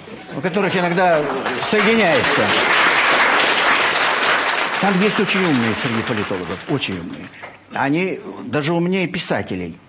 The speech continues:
Теперешние писатели, они предсказывают, что произойдёт с Россией через,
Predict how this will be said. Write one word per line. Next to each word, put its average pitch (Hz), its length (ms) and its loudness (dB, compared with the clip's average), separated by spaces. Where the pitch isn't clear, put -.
Теперешние 185 540 2
писатели, 208 360 0
они 190 280 0
предсказывают, 196 720 0
что 208 180 0
произойдёт 180 460 0
с - 140 -12
Россией 196 420 0
через, 185 360 0